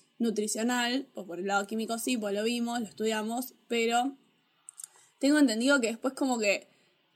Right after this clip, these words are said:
comer, consumir tanta azúcar, eh, de la índole de la fructosa, o sea, que viene de las frutas, como que después hace que generes como más grasa corporal. Y hay una cosa que vamos a tener que consultar a nuestra nutricionista de confianza para que nos explique. Le, eh, traemos su visión para el próximo episodio.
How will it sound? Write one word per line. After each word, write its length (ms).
comer, 580
consumir 760
tanta 320
azúcar, 520
eh, 460
de 160
la 120
índole 240
de 60
la 120
fructosa, 400
o 40
sea, 160
que 80
viene 260
de 60
las 200
frutas, 680
como 160
que 80
después 220
hace 140
que 80
generes 360
como 200
más 220
grasa 440
corporal. 640
Y 140
hay 140
una 200
cosa 260
que 100
vamos 180
a 40
tener 120
que 60
consultar 400
a 20
nuestra 360
nutricionista 600
de 60
confianza 680
para 140
que 80
nos 120
explique. 480
Le, 300
eh, 40
traemos 460
su 80
visión 320
para 220
el 60
próximo 400
episodio. 480